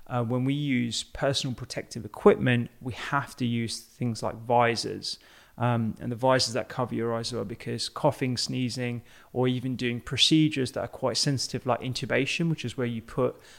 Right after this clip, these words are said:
a tube down someone's n-, throat, um, in order to ventilate them, those are exposing procedures. So it's really important to have that equipment. And one of the, the issues right now is, um,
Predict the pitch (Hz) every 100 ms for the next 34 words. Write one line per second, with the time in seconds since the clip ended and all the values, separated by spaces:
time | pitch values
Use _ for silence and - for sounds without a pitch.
0 | - 117 - - 139 131 107 127 117 117
1 | 123 117 110 - 135 - - 147 135 117
2 | - - - - - 123 117 123 127 127
3 | 117 123 117 165 - 127 123 - 123 117
4 | 120 - 139 135 127 127 - 123 - -
5 | 131 127 120 113 120 - 123 107 95 117
6 | 131 127 147 139 127 143 113 127 - 127
7 | - - - - 143 - 110 - - -
8 | - - 143 143 147 135 139 131 131 123
9 | 135 160 - 147 127 110 123 113 127 139
10 | 135 123 117 - - 120 117